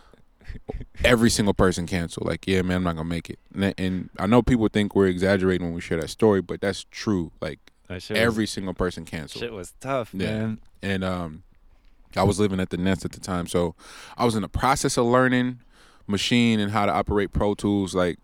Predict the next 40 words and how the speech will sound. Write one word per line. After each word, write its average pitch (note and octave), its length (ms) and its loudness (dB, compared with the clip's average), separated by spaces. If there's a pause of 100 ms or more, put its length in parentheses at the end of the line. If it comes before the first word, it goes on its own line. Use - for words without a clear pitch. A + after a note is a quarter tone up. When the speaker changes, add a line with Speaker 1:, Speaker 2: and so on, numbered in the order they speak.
Speaker 2:
like, - 200 -6
fluently, G2+ 680 -2 (100)
and F2 280 -4
was E2+ 120 -8
getting E3 320 -2
pretty G2+ 240 0
close, - 760 -2 (640)
um, F#2 340 -2
but F#2 160 -4
still A2+ 320 2
didn't G2+ 200 -2
have G#2 240 -2
any G2 200 -2
of F#2 100 -2
my F2 260 -4
own G2+ 280 -2
gear. F#2+ 360 -4
So - 140 -10
when E2 140 -8
I D2+ 60 -8
came A2 280 -4
here, F2+ 120 -2
I F2+ 40 0
didn't F#2 180 -4
have, E2+ 480 -6
I F#2 100 -2
had, G2 380 0 (680)
no, D#3+ 160 2
I D#3 80 2
didn't D#3 140 -6
have B2 100 0
shit - 240 -4
with E2+ 180 -6
me - 180 -16
when - 120 -10
I D#2 60 -10
got D2+ 160 -8
here. - 200 -14 (800)
And, G2 240 0
uh, F2 360 -2